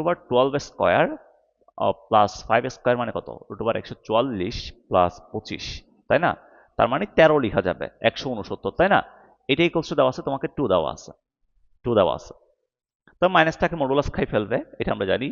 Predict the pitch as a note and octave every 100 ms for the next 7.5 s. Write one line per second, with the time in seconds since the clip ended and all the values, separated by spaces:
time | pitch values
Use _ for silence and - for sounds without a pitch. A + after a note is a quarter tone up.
0 | C4+ G2+ G2+ - G2+ F#2+ F#2+ - G2 F#2+
1 | F#2+ A2 G3+ - _ _ - C3 C3 B2+
2 | A#2 G#2 - A2 G2+ F2+ F2+ A2 G#2+ G#2
3 | - - _ _ _ _ _ G2 - -
4 | F2+ F2 - - G2+ D#3+ - - _ _
5 | _ _ _ _ _ - G#2+ A2 G#2+ F#2+
6 | G2 - F2 F#2 - C#3+ D4+ C#4+ _ _
7 | F#2+ - G#2+ G#2 -